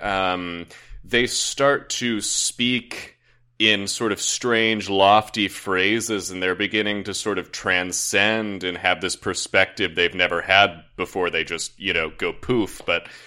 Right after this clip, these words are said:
yeah, they're looking down at the picnic, and one of them says, "Oh, look at those people just sort of milling around like ants. They look so stupid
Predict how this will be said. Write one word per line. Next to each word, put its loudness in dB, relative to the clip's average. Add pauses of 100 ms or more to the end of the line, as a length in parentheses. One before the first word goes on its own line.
(140)
yeah, 8
they're 6
looking 2
down 6
at 0
the -8
picnic, -2
and -4
one 2
of 0
them -6
says, 0 (420)
"Oh, 4 (580)
look 2
at -2
those 2
people 0
just -4
sort 0
of -4
milling 0
around 2
like 2
ants. 0
They 0
look -2
so -2
stupid -2